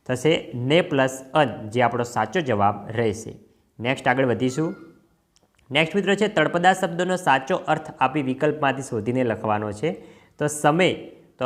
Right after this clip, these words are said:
એમાં ત્રણ વિકલ્પ આપેલા છે, સામે, સમયે કે પાસે. તો એમાં મિત્રો આવશે સમયે. પડખે, તો મિત્રો એમાં આવશે બાજુમાં. નેક્સ્ટ હવે વીસમો જોઈએ કે નીચેના વાક્યમાંથી રેખાંકિત સંજ્ઞાનો પ્રકાર જણાવો.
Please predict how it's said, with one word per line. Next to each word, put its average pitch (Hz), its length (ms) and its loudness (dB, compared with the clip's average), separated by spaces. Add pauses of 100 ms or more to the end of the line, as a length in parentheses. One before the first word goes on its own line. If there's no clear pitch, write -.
(140)
એમાં 139 240 0
ત્રણ 143 180 2
વિકલ્પ 139 320 0
આપેલા 139 260 4
છે, 131 120 -2
સામે, 135 480 2
સમયે 143 420 -2
કે 151 120 -4
પાસે. 165 460 2
તો - 140 -6
એમાં 120 140 -2
મિત્રો 120 240 -2
આવશે 104 480 -2
સમયે. 107 580 0 (600)
પડખે, 175 460 2
તો 120 160 -4
મિત્રો 127 240 -2
એમાં 135 240 2
આવશે 107 380 -2 (140)
બાજુમાં. 117 640 0 (480)
નેક્સ્ટ 170 280 0
હવે 180 160 4
વીસમો 156 360 0
જોઈએ 180 280 2
કે 196 140 0
નીચેના 196 720 0 (100)
વાક્યમાંથી 180 680 2
રેખાંકિત 185 640 0
સંજ્ઞાનો 160 420 2
પ્રકાર 127 420 2
જણાવો. 131 400 2